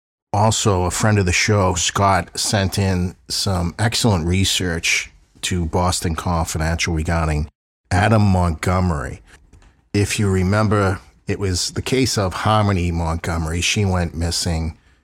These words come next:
and it was pretty evident that Adam Montgomery had something to do with it. He had since been jammed up on various firearms charges,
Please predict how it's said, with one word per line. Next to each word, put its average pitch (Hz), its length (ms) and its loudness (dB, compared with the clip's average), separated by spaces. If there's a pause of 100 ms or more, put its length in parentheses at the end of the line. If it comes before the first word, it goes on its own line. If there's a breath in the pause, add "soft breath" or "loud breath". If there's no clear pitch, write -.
(220 soft breath)
and 76 640 -6 (240)
it - 60 -4
was 95 160 -2
pretty 104 260 0
evident 80 440 -4
that 76 340 -4 (240)
Adam 85 280 0
Montgomery 80 600 -2
had 78 500 -4
something 85 540 -2
to 76 80 -6
do 107 240 0
with 85 260 -2
it. - 120 -12 (580)
He - 180 0
had 92 120 2
since - 440 0
been 101 340 0
jammed 98 520 0
up 92 260 0
on 85 480 -2
various 90 580 0
firearms 85 840 -2
charges, 82 760 -2